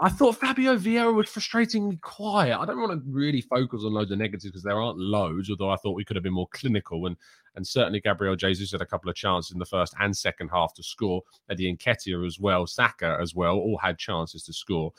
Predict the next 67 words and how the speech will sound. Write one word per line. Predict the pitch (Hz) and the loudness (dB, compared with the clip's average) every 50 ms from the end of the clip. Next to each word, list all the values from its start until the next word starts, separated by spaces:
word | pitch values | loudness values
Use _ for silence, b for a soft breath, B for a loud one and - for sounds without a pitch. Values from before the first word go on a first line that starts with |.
| B B B B B B B - | B B B B B B B -6
But | 127 - | -6 -2
for | - 160 | 2 4
me, | 156 175 185 180 | 6 6 6 6
Fa-, | - - 185 151 | 6 4 2 4
this | 170 208 214 - | 4 2 2 0
is, | - - | 0 2
this | - 226 220 240 | 4 4 4 2
is | 226 | 0
the | 240 220 | 0 -2
type | - - - 165 170 165 160 - | 0 2 6 8 8 8 6 4
of | 147 131 - | 0 -2 2
game | - 139 139 127 107 90 80 78 73 76 80 b b b b b b b _ _ | 4 4 6 6 6 4 2 -2 -4 -6 -10 b b b b b b b _ _
that | 113 104 | -4 -4
Fabio | - - - 151 151 139 151 151 143 139 | 2 6 8 8 8 10 8 8 8 8
Vieira, | 123 117 120 123 120 117 113 110 107 | 6 6 6 6 8 8 6 4 2
for | - - 113 | 0 0 0
me, | 107 110 110 107 | 2 2 2 2
has | 101 101 98 | 2 2 2
a | 104 | 0
real | 98 98 113 120 120 120 | 2 4 4 6 6 4
great | - - 107 110 110 110 107 - | 4 4 4 4 6 6 4 2
chance | - - - 113 104 104 104 101 95 - | -2 -4 -2 0 0 0 0 -2 -4 -8
to | - 101 | -10 -12
kind | - - - 117 110 107 101 98 | -12 -8 -4 -2 0 0 0 0
of | 92 | -2
stamp | - - - - - 110 117 120 113 - - | -6 -8 -6 0 2 2 4 2 0 -2 0
his | 127 127 135 127 123 | 2 2 4 4 4
own | 120 123 135 139 143 | 6 6 6 6 6
authority | 143 147 147 147 - 143 147 160 170 160 - 170 170 | 6 6 4 4 4 4 6 6 4 2 2 2 4
on | 175 180 | 6 6
it. | 202 214 - B B B B B B - | 4 4 2 B B B B B B 0
I | 131 | 4
want | 151 175 190 | 4 6 6
him | 190 | 4
to | 170 - | 2 2
be | - 180 | 0 2
more | 175 175 170 160 | 4 4 4 4
confident. | - - - 110 101 92 - 92 82 95 104 113 b b b b - | 0 -2 -2 -2 -2 -2 -4 -2 -2 0 0 -2 b b b b 0
I | 113 | 2
want | 131 143 | 4 4
him | 160 156 | 4 4
to | 170 156 | 2 2
get | 175 156 | 0 2
involved | 160 165 151 127 113 123 123 127 120 104 | 4 4 4 6 8 8 8 8 8 6
with | 117 117 117 | 2 0 0
the | 135 | -2
play | - - - - 120 107 104 101 | -4 -2 0 2 2 4 4 2
more. | 95 90 85 90 107 110 b b b b | 2 0 0 0 -2 -2 b b b b
I | - 147 | 0 2
want | 180 214 214 | 2 2 2
him | - | 0
to | - 165 | -2 0
do | 156 170 165 | 2 4 4
a | 160 | 4
little | 160 165 156 | 4 2 0
bit | 156 175 147 | 0 0 2
more | 139 135 147 147 | 4 6 6 6
of | 135 123 | 6 6
what | 147 143 151 | 4 4 6
Ødegaard | 160 175 170 165 - 127 110 101 95 | 6 6 4 4 4 4 2 2 2
do-, | 101 95 82 - | 0 -2 -2 0
does. | - 98 90 87 | 0 0 0 0
Now, | 104 113 127 | 0 2 2
I | 139 | 4
know | 151 170 185 202 | 4 4 4 4
he's | 208 170 113 113 | 4 4 2 2
not | 113 120 143 151 156 151 - | 2 4 4 6 4 4 2